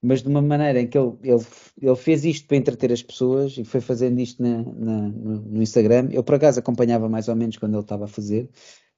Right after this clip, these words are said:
Ah, epá, e isto é, epá, é, é o mais próximo de um inferno para estas personagens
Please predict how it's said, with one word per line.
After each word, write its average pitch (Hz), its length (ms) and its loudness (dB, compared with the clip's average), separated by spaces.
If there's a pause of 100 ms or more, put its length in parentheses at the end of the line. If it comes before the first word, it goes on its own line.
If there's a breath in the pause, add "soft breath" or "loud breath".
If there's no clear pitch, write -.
(260)
Ah, 135 540 8
epá, 135 320 2
e 147 220 2
isto 139 340 -2
é, 139 340 4
epá, 135 380 0
é, 135 480 6 (300)
é 139 100 2
o 135 80 4
mais 151 260 0
próximo 143 480 0
de 123 220 -8
um 135 140 0
inferno 123 640 0
para 143 160 6
estas 143 260 -2
personagens 113 840 -6